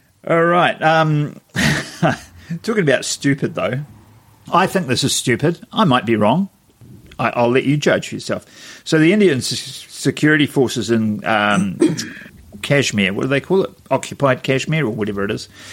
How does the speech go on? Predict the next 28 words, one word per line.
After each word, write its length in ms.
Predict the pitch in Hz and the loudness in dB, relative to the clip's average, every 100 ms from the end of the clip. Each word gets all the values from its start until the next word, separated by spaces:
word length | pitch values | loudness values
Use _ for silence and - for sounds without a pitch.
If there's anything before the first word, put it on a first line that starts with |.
| - - | -20 -6
uh, 300 | - 117 120 - | -2 0 0 -2
have 440 | 113 131 104 - 151 | 0 0 0 -8 -10
detained 580 | 123 - - 143 143 131 | -8 -6 -2 0 2 0
a 200 | 104 110 | 0 -2
spy. 680 | - - 131 110 104 180 - _ - - _ - | -6 -2 0 0 0 -2 -8 _ -20 -20 _ -6
Um, 460 | 107 113 110 113 | 0 2 2 0
they 160 | 110 143 | 0 0
have 160 | 139 - | 0 -4
detained 480 | 131 - 180 190 | -10 -4 0 2
a 60 | 156 | 0
pigeon 540 | - - 185 147 113 | -2 -2 -2 2 0
on 340 | 104 117 123 110 | 0 -2 -2 -2
suspicion 560 | - 127 - 180 - | -4 -6 -2 -2 -2
of 100 | 139 | -4
spying. 560 | - - 131 131 101 - - - - - - | -4 -4 0 2 0 -4 -14 -20 -20 -20 0
Villagers 500 | 151 262 180 170 - | 2 2 2 2 2
say 180 | 156 | 2
the 100 | 135 | 2
pigeon 360 | 127 170 143 143 | 0 0 0 -2
flew 320 | - 160 165 | 0 2 4
in 140 | 165 135 | 4 0
from 200 | - 123 | -2 -2
the 100 | 120 | -2
Pakistani 1000 | - 139 - 147 - - 143 143 123 98 | -2 -6 -4 -4 -4 -2 0 2 0 -2
side 280 | - 110 | 0 0
of 120 | 113 110 | 0 -6
the 80 | |
border. 480 | 98 113 113 113 76 | -10 -6 -4 -2 -6